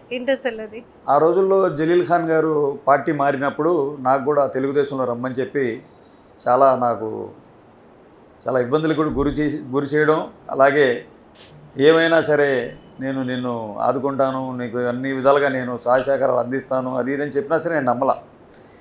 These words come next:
Speaker 2: నేను గెలిచింది కార్పొరేటర్గా వైఎస్ఆర్ కాంగ్రెస్ పార్టీలో గెలిచాను. నేను వైఎస్ఆర్ కాంగ్రెస్ పార్టీలోనే ఉంటానని చెప్పేసి నేను ఉన్నాను. తర్వాత నేను ఉన్నందుకు జగనన్న నాకు పిలిచి సమన్వయకర్తగా రెండు వేల పదహారులో ఇవ్వడం జరిగింది. ఆ స-, రెండు వేల పదహారులో సమన్వయకర్తగా ఇవ్వడం,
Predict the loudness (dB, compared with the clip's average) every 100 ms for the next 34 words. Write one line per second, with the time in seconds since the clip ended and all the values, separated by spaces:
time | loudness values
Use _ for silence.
0 | -16 -10 -4 -2 -2 -2 -2 2 2 2
1 | 0 0 0 0 0 0 0 0 -2 -2
2 | -2 -2 -2 -2 -2 -2 -2 -4 -8 -20
3 | -20 -20 -14 -8 -4 -4 -2 0 0 0
4 | -4 0 0 0 -2 -2 -2 0 0 -2
5 | -6 -2 -2 -2 -6 -6 -12 -20 -20 -20
6 | -14 -8 -6 -6 -2 0 -2 -6 -2 0
7 | 2 2 2 2 -2 -8 -8 -6 -6 -4
8 | -2 -2 0 0 0 2 2 0 0 0
9 | -2 -2 -6 -2 -2 -2 -4 -4 -2 0
10 | 2 2 2 0 0 -4 -2 -2 -2 -2
11 | -2 -2 -2 -4 -4 -6 -8 -10 -20 -20
12 | -20 -20 -20 -18 -6 -6 -4 -4 0 0
13 | 2 2 2 0 -4 -4 -2 -2 -2 0
14 | 0 0 -2 -4 -10